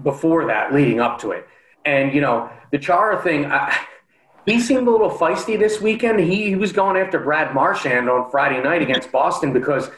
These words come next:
after, after, uh, Brandon Carlo got hit by Tom Wilson and the hit that resulted in the s-, suspension, which is why the Flyers aren't seeing Wilson this week.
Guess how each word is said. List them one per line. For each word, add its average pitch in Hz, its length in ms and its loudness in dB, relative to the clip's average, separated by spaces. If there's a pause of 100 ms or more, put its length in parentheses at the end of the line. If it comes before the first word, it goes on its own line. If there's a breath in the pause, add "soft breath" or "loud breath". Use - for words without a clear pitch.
(340 loud breath)
after, 143 540 0
after, 139 480 0
uh, 117 240 2
Brandon 143 320 0
Carlo 131 540 0
got 120 340 0 (140)
hit - 300 -2
by 123 160 2
Tom 135 340 -2
Wilson 127 440 -2
and 113 280 -6 (280)
the 123 100 0
hit 143 240 -2
that 120 200 0
resulted 127 420 2
in 123 100 2
the 117 80 -2
s-, - 280 -14
suspension, 143 640 -4
which 117 140 -2
is 110 120 -6
why 120 140 2
the 117 80 -6
Flyers 143 400 0
aren't 117 220 -2
seeing 107 260 -8
Wilson 107 340 -4
this 101 200 -16
week. 110 260 -8